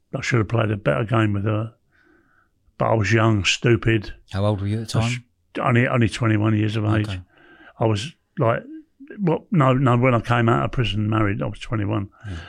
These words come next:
Speaker 1: By this time, I was twenty-eight.
Speaker 2: Twenty-eight, okay.
Speaker 1: And, uh,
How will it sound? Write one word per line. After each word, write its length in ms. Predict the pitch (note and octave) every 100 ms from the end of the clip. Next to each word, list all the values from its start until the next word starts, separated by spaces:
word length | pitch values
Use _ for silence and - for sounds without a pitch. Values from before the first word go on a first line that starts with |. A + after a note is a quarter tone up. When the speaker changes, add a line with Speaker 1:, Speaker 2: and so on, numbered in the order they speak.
| -
Speaker 1:
By 160 | - A2
this 160 | A2+ -
time, 280 | G#2+ G#2
I 60 | A2
was 120 | G2+
twenty-eight. 580 | - A2+ G#2 A2 A2 A#2+
Speaker 2:
Twenty-eight, 280 | D3 F2 F2
okay. 180 | F#2+ E2+ D#2+ _ _ _ -
Speaker 1:
And, 440 | A2+ G#2+ G#2 G#2
uh, 480 | A2 A2 G#2+ G#2